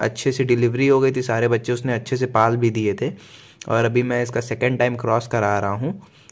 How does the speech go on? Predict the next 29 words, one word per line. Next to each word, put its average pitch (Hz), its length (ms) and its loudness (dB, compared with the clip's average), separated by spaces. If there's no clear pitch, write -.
तो 117 240 0
मैं 117 800 -4
शायद 120 400 2
इतना 120 340 0
एक्सपीरियंस 117 560 -4
है 139 100 2
मुझे, 120 280 0
ताकि 117 300 -4
मैं 113 120 -2
आप 113 160 -4
लोग 110 140 -2
को 110 120 -2
बता 107 240 0
सकूँ 117 320 -2
क्या 117 100 0
सही 110 220 -2
है, 110 60 0
क्या 107 180 0
गलत। 110 320 -4
और 104 600 0
बात 123 500 2
कर 139 100 6
लेते 127 260 -2
हैं 135 60 -2
अब 127 100 0
अपने 123 460 0
मेल 120 340 0
कैट 139 260 0
की। 143 400 -4